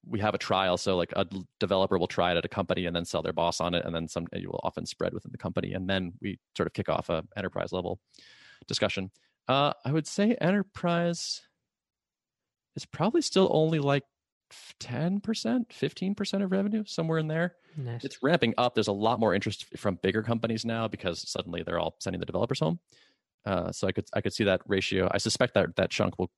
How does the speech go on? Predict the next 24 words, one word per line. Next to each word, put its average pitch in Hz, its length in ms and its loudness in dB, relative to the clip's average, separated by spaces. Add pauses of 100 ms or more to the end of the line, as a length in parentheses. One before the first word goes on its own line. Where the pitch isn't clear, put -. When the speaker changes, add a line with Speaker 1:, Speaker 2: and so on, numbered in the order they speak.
(140)
Speaker 1:
change, 104 600 -2 (560)
um, 87 380 -4
but 98 120 2
it's - 160 -6
not 120 280 2
a 107 40 -2
huge 101 380 -6
part 107 100 -2
of 110 60 -8
the 101 60 -6
business - 300 -8
yet. - 140 -10 (680)
Speaker 2:
Yeah, 131 220 -4
I 165 40 0
would 170 120 0
think 143 180 0
without 139 440 0
the 120 280 -4
covid 123 380 0
and 117 100 -4
the 117 60 -4
working 117 280 -6
from 110 140 -10
home, 123 380 0